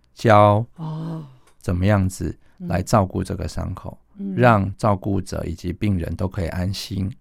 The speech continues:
Speaker 2: 嗯。
Speaker 1: 那我们就可以让他出院，
Speaker 2: 嗯。
Speaker 1: 哦，回家自行照顾，然后定期回诊，这样子。
Speaker 2: 相较于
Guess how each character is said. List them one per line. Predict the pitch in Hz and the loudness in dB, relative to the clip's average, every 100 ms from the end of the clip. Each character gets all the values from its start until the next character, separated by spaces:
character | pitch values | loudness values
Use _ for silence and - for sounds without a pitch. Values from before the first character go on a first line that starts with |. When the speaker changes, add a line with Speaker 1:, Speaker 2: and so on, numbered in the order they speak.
| _ | _
Speaker 2:
嗯。 | 202 185 | -10 -4
Speaker 1:
那 | 98 | -2
我 | 85 | -2
们 | 78 82 | -4 -4
就 | 104 | -6
可 | 92 92 | -4 -4
以 | |
让 | 90 92 | -2 0
他 | 98 | 0
出 | 90 - 101 98 | -2 -4 -2 0
院， | 104 92 - _ - | 2 0 -4 _ -14
Speaker 2:
嗯。 | 180 165 | -10 -6
Speaker 1:
哦， | 87 | -4
回 | - 95 | -2 -2
家 | 104 98 | -2 -2
自 | - 92 | -2 -6
行 | - 80 | -6 -6
照 | 98 85 - | -6 -6 -6
顾， | 95 - _ _ _ | -10 -10 _ _ _
然 | 92 | -6
后 | 95 | -2
定 | 135 113 | 2 2
期 | - 90 | 2 -6
回 | 85 73 - | -6 -8 -10
诊， | - 73 - _ | -14 -16 -20 _
这 | - | -14
样 | - | -4
子。 | |
Speaker 2:
相 | 349 359 | -2 0
较 | 392 277 | 4 4
于 | 220 220 226 | 4 2 0